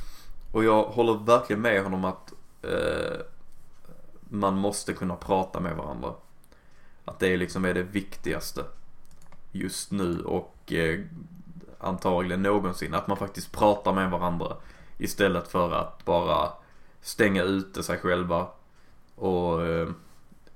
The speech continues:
inte prata om något som är väldigt, väldigt viktigt. S-, mm, jag känner mig ganska klar med den länken. N-, ni,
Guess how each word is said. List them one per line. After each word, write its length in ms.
inte 400
prata 420
om 120
något 300
som 140
är 40
väldigt, 560
väldigt 260
viktigt. 400
S-, 300
mm, 480
jag 360
känner 280
mig 260
ganska 260
klar 260
med 100
den 120
länken. 300
N-, 220
ni, 260